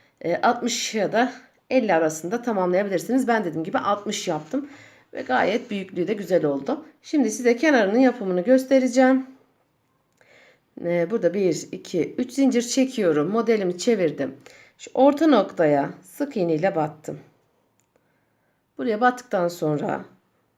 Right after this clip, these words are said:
bir zincirle sabitliyorum. Ortak boyda şöyle çok büyük de değil, küçük de değil.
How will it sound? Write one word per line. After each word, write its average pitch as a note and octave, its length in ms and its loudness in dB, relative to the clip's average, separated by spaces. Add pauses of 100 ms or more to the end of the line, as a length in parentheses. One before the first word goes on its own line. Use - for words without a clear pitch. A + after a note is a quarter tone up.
(240)
bir A3+ 140 -2
zincirle D#3 440 -6
sabitliyorum. E3 920 -4 (460)
Ortak D#4+ 640 2
boyda F3+ 560 0
şöyle D#3 300 -8
çok C4+ 320 -2
büyük C#4 240 2
de F3 120 0
değil, D#3+ 200 0
küçük - 360 -12
de F3+ 120 -2
değil. D#3+ 340 -2